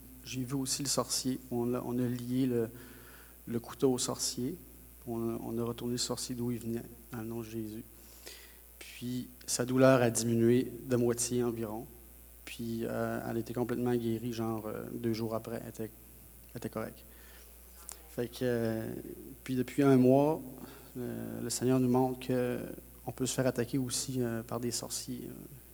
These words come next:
quand, c'est ça. On, je vois, on voit que, euh, on peut, l'ennemi, il, il nous attaque pas juste par, euh, par des démons, là, ou, euh, des esprits mauvais, mais il utilise aussi l'homme qui est à son service, les sorciers.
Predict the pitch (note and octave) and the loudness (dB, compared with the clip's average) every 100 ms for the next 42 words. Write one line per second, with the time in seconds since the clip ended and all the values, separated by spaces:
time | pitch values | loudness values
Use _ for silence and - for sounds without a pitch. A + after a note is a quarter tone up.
0 | - - B2 B2 B2 C3 C3 - - - | -20 -12 -12 -10 -12 -12 -12 -14 -18 -20
1 | - - C3+ B2+ B2 B2+ A#2+ A2+ B2+ - | -20 -16 -12 -10 -10 -8 -8 -4 -4 -4
2 | - - - - - A#2+ A2+ C3 C3+ C3+ | -10 -20 -20 -18 -4 -2 2 2 2 -4
3 | B2 A#2+ - - - - A#2+ B2 - C3+ | -4 -4 -6 -10 -10 -8 -8 -8 -8 4
4 | C#3+ C#3 D3+ E3+ E3 - - - - - | 4 8 8 6 4 -8 -14 -18 -18 -20
5 | - - A#2+ A#2 - - - - - C3 | -20 -10 -8 -8 -12 -20 -20 -20 -4 4
6 | C3+ C3 C3 D3 C3 D3+ B2+ A#2+ A2+ A2+ | 4 4 4 4 4 -2 0 0 2 0
7 | G#2+ G#2+ A#2 A2+ A2+ A2+ G#2+ A#2 C#3 C3 | -2 -4 -2 0 0 -2 -2 -4 -4 -6
8 | C3 B2 A2+ A2 A2+ A2+ A2+ A2 - B2 | -6 -6 -6 -6 -6 -6 -4 -6 -4 -2
9 | A#2 A2+ C3+ C#3 B2 A2+ B2+ B2 C3 C3+ | 0 -2 -4 -4 -4 -4 -4 -4 -2 -2
10 | B2 A2+ - C#3 C3 - - - - A#2 | -2 -4 -6 -6 -6 -10 -20 -18 -4 0
11 | A#2 C3 C3+ - - - - - - A#2+ | 0 0 -2 -6 -14 -20 -20 -20 -8 -6
12 | G#2+ - A2+ - G#2+ A2+ B2+ - - - | -6 -6 -8 -6 -8 -8 -10 -12 -16 -20
13 | - - - - - - D3+ A2+ - A#2 | -20 -20 -20 -20 -20 -20 -8 -6 -6 -6
14 | - - | -6 -8